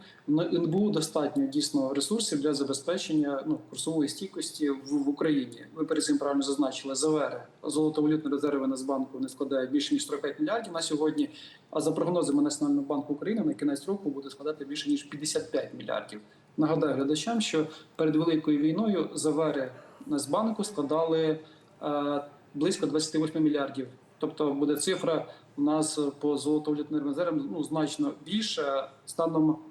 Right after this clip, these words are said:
на зараз. Хоча ситуація на валютному ринку, вона ж, ну, є розбалансована, і Національному банку п-, потрібно постійно виходити з інтервенціями, тобто продавати частину своїх коштів золотовалютних резервів, е,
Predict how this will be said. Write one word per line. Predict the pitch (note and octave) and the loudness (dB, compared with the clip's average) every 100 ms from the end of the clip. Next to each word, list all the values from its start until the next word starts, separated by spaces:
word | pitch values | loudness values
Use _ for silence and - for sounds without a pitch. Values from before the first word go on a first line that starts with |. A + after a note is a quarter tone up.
| - | -2
на | E3 | 0
зараз. | D3+ C#3 A#2+ | 4 2 0
Хоча | - D#3+ D#3+ C#3+ | -2 0 2 0
ситуація | - D3+ A#3+ C4 F3+ | 0 2 2 2 2
на | D3 | 2
валютному | D#3 D#3 D3+ D#3+ | 2 4 4 6
ринку, | B3 A3 E3 D#3 - - - | 4 4 2 0 -2 -20 -6
вона | D#3 D#3 E3+ | 4 4 6
ж, | F3+ - | 2 2
ну, | D#3 | 4
є | C#3 D3 C#3 - D3 | 6 4 2 -2 -4
розбалансована, | D3 D#3+ E3 D#3 D#3 C3+ C3 | 0 2 2 2 2 2 0
і | C3 | 0
Національному | C#3 D3+ D3 C#3+ | 0 4 4 4
банку | E3 - D3+ | 2 0 -4
п-, | - D#3 | -4 -6
потрібно | D#3 C#3 E3+ D#3+ D3+ C#3+ C3 - - - | -4 0 2 4 4 4 0 -6 -16 -4
постійно | D3+ - F#3+ D#3+ | -4 0 2 2
виходити | D3 F3 E3 | 2 2 0
з | C#3+ | 2
інтервенціями, | D#3 E3 D#3 C#3 C3 C#3+ C3+ | 2 2 2 2 0 -2 -2
тобто | B2+ C#3+ - | -4 -6 -2
продавати | E3 D#3+ E3+ C#3+ C#3+ | 0 2 2 0 -2
частину | D#3 D3 - D#3+ D3+ C3 | -4 -8 -2 4 4 4
своїх | - - C#3+ C#3 - | -2 0 2 0 2
коштів | A3 A#3 E3+ | 0 2 0
золотовалютних | C#3 D3+ D3 D3+ D3+ E3 - | 2 2 2 2 0 -2 -4
резервів, | D3 C#3+ G#3+ A3 | -2 0 0 2
е, | F#3+ | -2